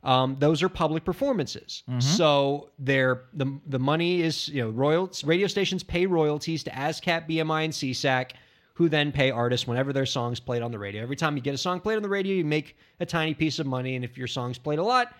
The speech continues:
Speaker 1: you can make a lot of money. Here's the problem. Um, as we've talked about before on this podcast, there are two copyrights in every recording, right?
Speaker 2: Mm-hmm.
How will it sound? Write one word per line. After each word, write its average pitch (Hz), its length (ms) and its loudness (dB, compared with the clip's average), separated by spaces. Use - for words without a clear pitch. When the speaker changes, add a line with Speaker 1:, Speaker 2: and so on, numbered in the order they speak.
Speaker 1:
you 160 100 2
can 170 120 2
make 160 160 0
a 156 40 -2
lot 131 200 2
of 107 80 -8
money. 92 280 -14
Here's 254 420 4
the 214 80 2
problem. 135 520 -2
Um, 123 440 0
as 185 160 6
we've 208 140 -4
talked 269 240 0
about 262 160 2
before 175 300 0
on 151 100 0
this 135 140 -4
podcast, 117 580 -2
there 143 160 2
are 135 60 0
two 285 260 2
copyrights 165 640 0
in 147 80 0
every 131 280 0
recording, 127 520 -2
right? 104 300 -8
Speaker 2:
Mm-hmm. 151 240 2